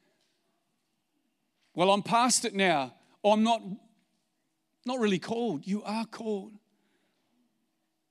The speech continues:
He will reveal the mind of God for you right now. That's why I love teaching this, because I believe the prophetic is so needed in the church, but it's not for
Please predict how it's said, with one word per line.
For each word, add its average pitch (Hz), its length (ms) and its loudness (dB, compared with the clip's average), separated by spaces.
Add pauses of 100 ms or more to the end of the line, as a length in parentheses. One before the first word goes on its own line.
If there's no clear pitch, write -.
(600)
He 247 180 -2
will 233 160 0
reveal 180 680 -2 (880)
the 175 120 2
mind 214 400 2
of 151 160 -2
God 208 260 2
for - 160 -8
you 175 180 -4
right 180 200 -2
now. 175 100 -2
That's 202 220 -6
why 196 80 -6
I 180 100 -2
love 190 300 -2
teaching 190 380 -6
this, 190 220 -4
because 170 300 -8
I 196 80 -2
believe 196 260 -4
the 160 80 -4
prophetic 202 680 -6 (380)
is 156 140 -2
so 220 300 0
needed 202 360 0
in 185 80 -2
the 165 100 0
church, 190 440 -2
but 185 120 -2
it's 160 140 -8
not 196 180 2 (220)
for 185 300 2